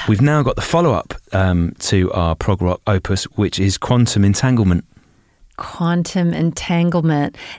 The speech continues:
Speaker 2: That is a very complicated position in the Kama Sutra, <laughs> is what I would suggest
Speaker 1: You can really
Speaker 2: to you.
Speaker 1: hurt your back if you are of a certain age or you lack litheness. So please do be careful. If you are gonna attempt quantum entanglement at any stage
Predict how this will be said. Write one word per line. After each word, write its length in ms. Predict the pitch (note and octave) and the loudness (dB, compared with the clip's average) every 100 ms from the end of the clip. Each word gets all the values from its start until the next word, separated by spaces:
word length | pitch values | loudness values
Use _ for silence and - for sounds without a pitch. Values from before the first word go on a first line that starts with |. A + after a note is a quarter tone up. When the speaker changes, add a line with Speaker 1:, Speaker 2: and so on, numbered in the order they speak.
| _ | _
Speaker 2:
That 280 | G3+ G3+ - | 0 2 2
is 160 | G3 | 2
a 100 | F#3+ | 2
very 1000 | E3 C#3+ - G3 F#3 F3+ F3+ F3 E3+ E3+ - _ - | 0 -2 0 2 4 4 4 2 2 0 -6 _ -10
complicated 1160 | - F#3 F3 F3 E3 E3+ F3+ E3 D#3 D#3+ D3+ E3 - _ | -2 0 0 0 -2 0 2 2 2 0 -2 -6 -20 _
position 560 | F#3+ E3+ F3+ E3+ - D#3+ | -2 2 2 0 0 0
in 80 | |
the 80 | D#3+ | 0
Kama 300 | D3+ E3 D#3+ | 0 0 0
Sutra, 640 | D#3 E3+ D#3 - D3 C#3 C3+ | 0 0 0 0 0 0 -2
<laughs> 80 | - G3 - A#3+ F#5 B3 - A#3+ - | -2 0 2 0 0 -2 0 0 0
is 180 | - | 0
what 160 | F#3+ F#3 | 2 2
I 120 | F#3 | 2
would 200 | F3+ F3 | 2 0
suggest 220 | - F3 | 0 0
Speaker 1:
You 60 | C3 | 2
can 100 | - | 2
really 100 | D3+ | 2
Speaker 2:
to 60 | D#3+ | 2
you. 100 | C3+ | 2
Speaker 1:
hurt 80 | D#3 | 2
your 100 | D3+ | 2
back 320 | A#2 G#2 - | 2 0 0
if 200 | A#2 G#2 | -2 0
you 100 | G2+ | 2
are 140 | G2+ G2 | 4 2
of 100 | F#2 | 0
a 40 | |
certain 280 | - G#2+ G#2 | 0 0 2
age 300 | F#2+ F2 - | 2 0 -2
or 100 | G2+ | 0
you 160 | F#2 F2+ | 2 4
lack 460 | G2 G2+ G2 - - - - | 2 2 -2 -8 -16 -16 -2
litheness. 520 | G2+ G#2 F#2 E2+ D#2+ | 2 4 2 0 0
So 180 | - F#2 | 0 0
please 280 | - G#2+ F#2+ | 2 2 2
do 180 | C#3+ | 2
be 100 | D3 | 2
careful. 560 | A#2+ G#2 F#2 - F2+ F2+ - - - | 2 2 0 0 -2 -2 -6 -10 -6
If 160 | - G#2+ | -2 2
you 120 | A#2 | 4
are 140 | D3+ | 4
gonna 180 | B2+ A2+ | 2 2
attempt 420 | G2 - G2+ - | 2 2 0 -2
quantum 380 | - A2+ G2 G2 | 0 2 2 2
entanglement 580 | F#2+ - G2+ F2+ E2+ E2+ | 2 2 2 2 0 0
at 80 | C#2 | 2
any 160 | A#2+ | 2
stage 440 | A#2 - E2+ E2 | 2 0 0 -2